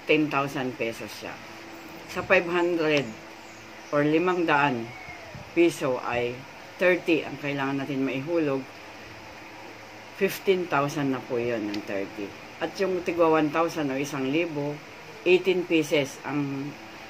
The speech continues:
kailangan natin maihulog. Magiging eighteen thousand siya. So, kapag ano, na i-total na po natin ito,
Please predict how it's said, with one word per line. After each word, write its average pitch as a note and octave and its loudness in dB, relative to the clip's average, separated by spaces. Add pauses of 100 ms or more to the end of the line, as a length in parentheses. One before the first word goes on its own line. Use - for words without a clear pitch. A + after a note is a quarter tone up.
(180)
kailangan D#3+ 4
natin C#3+ 2
maihulog. E3 2 (1120)
Magiging E3+ 0
eighteen D3+ 4
thousand C3 -2
siya. G#2 -8 (1400)
So, E3 0
kapag D#3+ 0
ano, D#3+ 0
na D3+ 0
i-total D3+ 0
na D3 2
po C#3+ -2
natin D3 2
ito, D3 -2